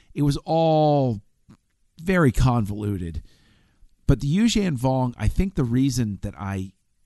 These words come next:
straight out just rejected them as a storyline is because they felt derivative of that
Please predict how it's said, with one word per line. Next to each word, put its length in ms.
straight 720
out 260
just 320
rejected 600
them 160
as 100
a 40
storyline 600
is 100
because 240
they 100
felt 340
derivative 840
of 380
that 340